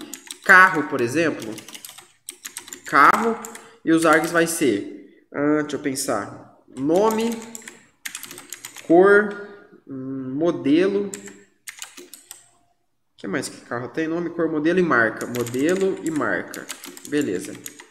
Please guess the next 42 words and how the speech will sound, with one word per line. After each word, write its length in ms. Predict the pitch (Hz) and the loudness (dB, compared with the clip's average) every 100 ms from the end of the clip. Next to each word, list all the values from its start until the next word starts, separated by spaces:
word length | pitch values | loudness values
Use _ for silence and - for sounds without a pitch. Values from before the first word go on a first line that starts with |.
| - - - - _ | -20 -20 -20 -20 _
Se 100 | 233 | 0
eu 60 | 311 | 2
der 80 | |
um 80 | 165 | 2
Shift 340 | 151 139 - 143 | 0 -4 -4 -2
Enter, 380 | 202 208 117 107 - - - | -2 -2 -6 -6 -16 -16 -4
ele 100 | 214 | 0
vai 100 | 214 | 0
mostrar 240 | 226 226 | 0 -2
aqui, 100 | 214 | 0
ó, 200 | 117 107 | 0 0
dunder 440 | 120 131 120 110 110 | -4 -2 0 0 0
main, 380 | 131 170 233 | 0 0 0
dunder, 500 | 151 147 208 277 294 | 0 0 0 -2 0
ponto 300 | 190 196 240 | -2 -2 -4
carro. 680 | 247 247 165 92 92 - - | 0 2 2 -2 -10 -18 -12
Porque 140 | 135 147 | -2 0
eu 80 | |
não, 180 | 156 202 | 2 2
não 180 | 190 220 | 2 0
instan-, 240 | 240 262 | 0 2
eu 100 | 185 | 2
só 120 | 185 185 | 2 2
fiz 180 | 208 | 0
isso 180 | 214 240 | -2 -2
daqui, 260 | 381 - 151 | -4 2 2
ó. 320 | 104 123 - - _ _ - | 2 -4 -14 -20 _ _ -10
Eu 80 | 120 | -2
só 120 | 147 | 0
instanciei, 600 | 180 226 226 233 208 220 | 0 -2 -4 2 2 4
joguei 260 | 233 214 | 2 0
pra, 320 | 220 220 208 185 | 2 4 4 4
e 80 | |
retornei 480 | 185 185 202 190 180 | 4 2 2 2 2
pra, 400 | 190 196 196 190 | 2 0 2 0
pra 100 | 180 | 0
uma 140 | 185 185 | -2 0
variável, 680 | 196 240 139 107 107 - - | 0 4 4 2 -4 -10 -12
que 80 | 123 | -6
teoricamente 540 | 120 120 139 120 120 | -4 -4 -4 -6 -4
eu 80 | 139 | -6
não 240 | 135 131 | -6 -8